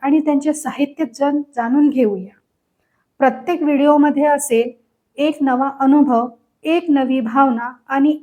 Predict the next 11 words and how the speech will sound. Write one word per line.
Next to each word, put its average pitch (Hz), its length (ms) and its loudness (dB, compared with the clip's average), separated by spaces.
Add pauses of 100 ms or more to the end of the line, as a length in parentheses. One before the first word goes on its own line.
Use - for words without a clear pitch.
एक 311 260 0
नवा 262 280 0
दृष्टिकोन. 214 600 -8 (640)
So 254 200 2 (540)
get 277 320 0
ready 294 180 2 (120)
for 311 160 4
November, 254 460 0 (680)
a 262 200 4
month 254 340 2 (380)
dedicated 320 640 0